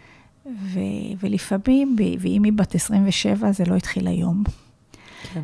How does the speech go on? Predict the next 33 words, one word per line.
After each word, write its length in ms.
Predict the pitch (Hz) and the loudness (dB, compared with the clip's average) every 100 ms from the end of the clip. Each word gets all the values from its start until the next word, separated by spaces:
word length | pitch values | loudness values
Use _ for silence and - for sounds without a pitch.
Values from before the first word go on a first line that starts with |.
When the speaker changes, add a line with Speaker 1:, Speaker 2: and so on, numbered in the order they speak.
| 135 - | -10 -8
Speaker 1:
היא 100 | 180 | -6
כבר 200 | 214 220 | -2 0
מתמודדת 800 | 180 - 208 190 185 - _ | 0 0 -2 0 -2 -6 _
עם 180 | - 202 | -4 -2
זה 160 | 190 196 | 0 0
הרבה 240 | 185 185 | 0 0
זמן, 340 | 185 190 208 226 | 0 0 2 2
ויכול 420 | 233 175 - 196 | 2 0 0 0
להיות 340 | 208 208 202 - | 2 4 2 0
שהיא 120 | 196 | 0
מתמודדת 680 | 190 - 208 190 190 - - | 0 0 -2 0 -2 -4 -2
עם 120 | 208 | 0
משהו 440 | 185 180 - 196 | 2 0 -2 -2
שבאמת 460 | 190 - 196 185 180 | -2 -2 -2 0 -2
קל 160 | - 190 | -2 -2
להסתיר 420 | 180 - - 190 | -2 -4 -4 -4
אותו, 340 | 214 - 214 226 233 _ _ _ - | -4 -4 0 0 -2 _ _ _ -4
על 140 | 180 - | -4 0
פניו, 400 | 196 170 151 196 240 220 - - | -2 -2 -8 -8 -12 -16 -12 -6
אולי 180 | 131 160 | -4 -4
זה 100 | 170 | -4
יותר 220 | - - | -6 -6
בכיוון 400 | 180 - 185 165 | -6 -8 -8 -6
של 140 | - | -6
בולימיה 540 | 196 202 196 208 226 208 | -6 -4 0 0 0 -2
ופחות 420 | 196 - - 165 | -6 -6 -4 -4
באנורקסיה, 640 | 175 175 180 202 - 254 233 - - - - - | -2 -2 -2 -4 -8 -6 -6 -6 -18 -20 -20 -8
כי 100 | 190 | -4
אנורקסיה 480 | 190 190 185 - 190 | -2 -2 -4 -2 -4
קשה 400 | - - - 202 | -2 0 4 4
מאוד 340 | 208 - 190 | 4 -2 -4
להסתיר. 540 | 160 - - - 185 226 - _ - - - - - - - - | -4 -4 -6 -4 -2 -4 -8 _ -20 -20 -20 -20 -20 -20 -20 -10
אה, 60 | - | -4